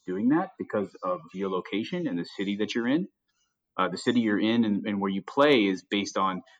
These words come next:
the personality of the people in that community. So I, I think that's kind of where everything is getting muddied right now and how things get really difficult, in, especially in esports, is trying to figure out the identity of the teams, identity of the community,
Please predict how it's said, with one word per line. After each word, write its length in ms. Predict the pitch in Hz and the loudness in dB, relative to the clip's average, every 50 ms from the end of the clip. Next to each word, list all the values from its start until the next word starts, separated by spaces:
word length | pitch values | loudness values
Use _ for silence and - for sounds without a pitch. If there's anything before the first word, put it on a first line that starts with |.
| _ | _
the 60 | - - | -12 -2
personality 680 | - - 113 - - 104 101 101 101 95 92 95 92 | 0 0 0 2 0 0 2 2 2 0 0 -2 -4
of 60 | 90 | -6
the 60 | 85 - | -6 -8
people 360 | - - 98 - 92 90 90 | -8 -8 -8 -6 -6 -6 -6
in 80 | 85 | -6
that 160 | 82 80 78 - | -8 -8 -10 -10
community. 520 | - 90 90 90 85 78 69 - 147 - _ _ _ _ _ _ _ _ | -8 -8 -6 -6 -6 -8 -10 -12 -16 -18 _ _ _ _ _ _ _ _
So 400 | - - 117 107 104 104 101 - | -8 -4 0 0 0 0 0 -4
I, 380 | 110 - - - - - - 117 | -6 -8 -10 -14 -8 -2 0 0
I 20 | |
think 280 | - - 147 151 147 - - - 117 101 | 2 4 4 4 4 4 -2 -8 -6 -2
that's 300 | 110 104 110 123 - - | 2 2 2 2 2 -2
kind 260 | - - 139 139 147 | 2 4 6 8 8
of 140 | 143 - 117 | 6 6 6
where 320 | 127 147 147 147 147 135 | 6 8 8 8 8 8
everything 360 | 139 139 135 135 139 143 143 135 | 6 6 6 8 8 10 10 10
is 180 | 123 - 110 110 104 - | 8 6 2 -6 -8 2
getting 240 | - 127 120 120 113 | 4 6 6 8 6
muddied 280 | 107 107 113 135 131 131 | 6 6 6 6 6 6
right 180 | 135 135 120 | 6 6 6
now 240 | 135 135 135 131 123 | 6 6 6 6 6
and 140 | 110 98 92 | 4 4 2
how 240 | - 107 101 98 - | 2 2 2 2 0
things 360 | - 120 110 110 104 - - - 117 | 0 0 0 0 0 -2 -6 -10 -8
get 200 | - 101 92 95 | -4 -4 -4 -4
really 380 | 101 98 101 98 98 98 92 87 - | -4 -4 -2 -2 -2 -2 -4 -4 -6
difficult, 440 | 98 92 107 - 113 110 - - - _ | -8 -8 -6 -2 -2 -2 -2 -2 -6 _
in, 180 | 107 95 87 - - | -6 -6 -6 -8 -10
especially 380 | - - - 113 107 - 110 101 | -14 -4 -2 -2 -2 -2 -2 -4
in 60 | 95 | -4
esports, 420 | 95 101 - - 139 156 165 160 - - _ - - _ _ _ _ _ _ _ _ | -4 -6 -4 2 2 2 2 2 -4 -12 _ -20 -20 _ _ _ _ _ _ _ _
is 180 | - 131 117 - | 4 4 4 4
trying 280 | - - 165 170 170 151 | 2 4 4 4 4 4
to 40 | |
figure 220 | 151 143 127 117 110 | 2 4 4 6 6
out 120 | 104 98 | 6 6
the 100 | 110 98 | 4 2
identity 440 | 90 85 101 101 107 104 101 104 98 | 2 2 2 0 2 2 2 2 0
of 100 | 90 82 | 0 -2
the 60 | 87 | -6
teams, 460 | - - - 113 113 117 117 110 - | -8 -4 -2 0 2 2 0 0 -2
identity 540 | - 101 90 104 104 110 104 98 101 95 92 | -4 -6 -4 -4 -2 -2 -2 -2 -2 -2 -2
of 80 | 87 - | -4 -6
the 60 | 92 | -10
community, 600 | - - 101 101 101 104 104 98 104 101 98 | -10 -4 -2 -2 0 0 0 -2 -2 -4 -4